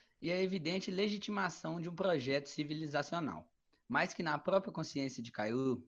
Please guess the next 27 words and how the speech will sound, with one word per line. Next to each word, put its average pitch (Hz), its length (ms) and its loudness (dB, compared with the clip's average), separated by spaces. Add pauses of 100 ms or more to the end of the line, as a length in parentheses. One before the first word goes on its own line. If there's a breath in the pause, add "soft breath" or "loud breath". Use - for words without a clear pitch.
(120)
já 127 140 4
representa 143 680 2
uma 165 120 0
autonomia 165 800 0 (240 loud breath)
que - 80 0
a - 20 2
historiografia 160 840 0
tinha 160 340 -4
sobre 160 260 -2
as 135 160 0
outras 175 360 0
esferas 139 480 -2
da, 143 120 -2 (160)
da 127 160 4
vida 127 240 0
social. 123 560 0 (640 soft breath)
Pois 156 220 4
antes 208 220 2
de 156 80 -6
ser 160 220 2
um 151 80 0
trabalho 123 460 4
encomendado 123 760 2
pela 120 200 0
pessoa - 440 2
do 123 80 0
imperador, 113 680 -2